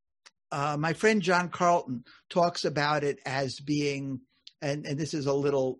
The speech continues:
little bit ruthless, but it's like he thinks of, "That person has money in their pocket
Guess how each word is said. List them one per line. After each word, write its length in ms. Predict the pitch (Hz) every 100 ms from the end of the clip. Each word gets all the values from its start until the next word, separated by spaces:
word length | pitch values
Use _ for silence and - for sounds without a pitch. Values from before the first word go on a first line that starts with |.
| _ _
little 240 | 180 254 151
bit 180 | 143
ruthless, 600 | 147 143 135 120 - - - _ _ -
but 140 | 160
it's 220 | 175 160 165
like 220 | 156 143 - -
he 160 | 202
thinks 500 | 185 - 233 269 -
of, 440 | - 180 180 175 - _ _ -
"That 320 | 180 269 -
person 580 | 233 220 214 180 170 165 _
has 280 | - 165 131
money 400 | 151 165 202 202
in 160 | 190 180
their 160 | 170
pocket 560 | - 165 151 - 139